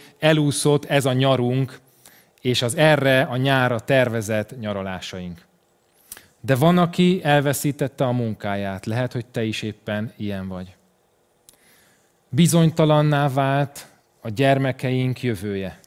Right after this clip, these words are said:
És bizony-, bizonytalanná vált körülöttünk mindaz, ami eddig ismerős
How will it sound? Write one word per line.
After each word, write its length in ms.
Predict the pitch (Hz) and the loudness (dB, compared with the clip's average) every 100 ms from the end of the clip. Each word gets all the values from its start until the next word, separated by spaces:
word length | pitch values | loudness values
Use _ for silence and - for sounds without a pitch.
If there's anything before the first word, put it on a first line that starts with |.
| _ _ _ _ _ _ _ _ _ _ _ _ | _ _ _ _ _ _ _ _ _ _ _ _
És 140 | 117 | -2
bizony-, 500 | 180 180 165 147 160 143 | 0 2 2 2 0 -2
bizonytalanná 840 | 156 170 170 143 143 131 135 131 123 | 0 2 2 2 0 0 0 0 0
vált 420 | 123 143 143 - | 0 2 0 -2
körülöttünk 840 | - 151 139 131 123 - - 131 123 | -2 0 2 0 -2 -6 -6 -4 -4
mindaz, 800 | 123 170 180 143 113 107 95 - _ _ _ _ _ _ _ - | -2 0 2 0 -2 -4 -8 -14 _ _ _ _ _ _ _ -8
ami 220 | 123 127 | -2 0
eddig 300 | 113 104 107 | -2 -4 -6
ismerős 840 | - 143 - 131 131 135 131 - | -4 -4 -4 -4 -2 -2 -4 -8